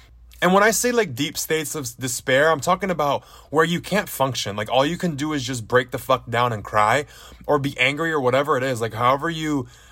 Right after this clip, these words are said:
go emotionally with all this, like, you're gonna have very, very intense waves where it debilitates you. You can't do anything. You can't fucking function. And those are the times that I'm saying,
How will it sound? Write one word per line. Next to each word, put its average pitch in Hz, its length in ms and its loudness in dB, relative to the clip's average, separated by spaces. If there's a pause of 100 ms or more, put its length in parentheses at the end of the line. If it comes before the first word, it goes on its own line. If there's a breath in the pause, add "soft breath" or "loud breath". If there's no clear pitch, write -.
(160 loud breath)
go 151 280 6
emotionally 143 540 0
with 127 160 -2
all 127 180 6
this, 120 300 2
like, 131 200 0 (280 loud breath)
you're 147 160 0
gonna 160 220 4
have 175 240 0
very, 139 320 0
very 143 320 0
intense 139 640 -6 (180)
waves 139 640 0
where 139 520 2
it 147 180 -6
debilitates 135 800 -2
you. 98 180 -10 (220 loud breath)
You 139 100 -10
can't 180 380 0
do 139 140 0
anything. 135 320 -2
You 123 100 -2
can't - 320 -2
fucking 175 320 0
function. 131 600 -2 (800 soft breath)
And 147 160 2
those 180 200 6
are 208 60 0
the 202 100 0
times 160 380 0
that 143 100 2
I'm 135 140 2
saying, 127 440 -2